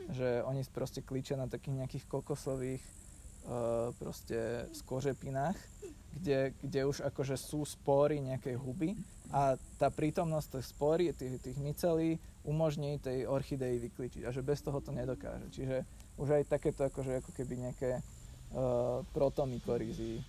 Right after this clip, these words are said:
vznikajú. Akože o tejto téme sa dá strašne veľa rozprávať, ale viem, že mám akože limitovaný čas, tak, e, ešte by som popísal jeden takýto z-, mutualistický vzťah a potom si dáme prestávku. A to je vzťah,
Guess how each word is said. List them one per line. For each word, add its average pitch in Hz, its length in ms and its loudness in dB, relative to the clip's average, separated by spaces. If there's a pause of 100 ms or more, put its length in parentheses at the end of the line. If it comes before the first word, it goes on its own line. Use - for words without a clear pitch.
(380)
vznikajú. 123 400 -4
Akože 151 240 4 (420)
o 143 80 4
tejto 156 320 2
téme 151 240 4
sa 143 160 4
dá 135 480 6
strašne 143 380 -2
veľa 131 180 6
rozprávať, 135 400 2
ale 123 240 2
viem, 135 160 -2
že 135 160 0
mám 123 240 -2
akože 131 560 2
limitovaný 139 560 2
čas, 135 240 2
tak, 143 160 -2
e, - 60 -10 (880)
ešte 147 160 2
by 151 140 2
som 170 100 4
popísal 147 480 4
jeden 147 220 4
takýto 139 340 0
z-, 151 160 -4
mutualistický 139 800 4
vzťah 143 380 6
a - 40 -4
potom 139 220 0
si 139 140 -2
dáme 139 180 4
prestávku. 123 720 2 (1400)
A 143 160 4
to 151 160 6
je 147 120 6
vzťah, 139 540 8